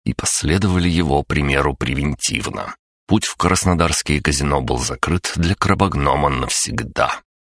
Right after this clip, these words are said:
Разве что когда подрастёт Рита. Но одна мысль не давала крабогному покоя.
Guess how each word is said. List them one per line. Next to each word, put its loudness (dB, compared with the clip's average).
Разве 0
что -2
когда -2
подрастёт -2
Рита. -2
Но 4
одна 4
мысль 2
не 2
давала 2
крабогному 0
покоя. -2